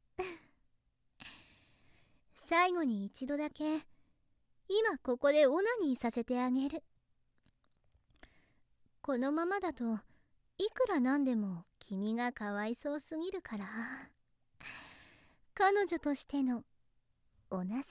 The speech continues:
けで、私の裸、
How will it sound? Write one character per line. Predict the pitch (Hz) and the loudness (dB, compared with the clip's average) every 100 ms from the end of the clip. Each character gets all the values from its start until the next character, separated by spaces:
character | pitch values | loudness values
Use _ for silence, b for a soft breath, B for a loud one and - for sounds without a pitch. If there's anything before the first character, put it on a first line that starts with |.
| 277 | -8
け | - 185 | -10 -12
で、 | - 262 _ _ _ _ b b b b b b b _ _ - | -10 -14 _ _ _ _ b b b b b b b _ _ -2
私 | 302 262 311 - 320 | -2 0 -2 0 0
の | 330 | 0
裸、 | - 311 320 - 349 | -2 -4 -4 -6 -8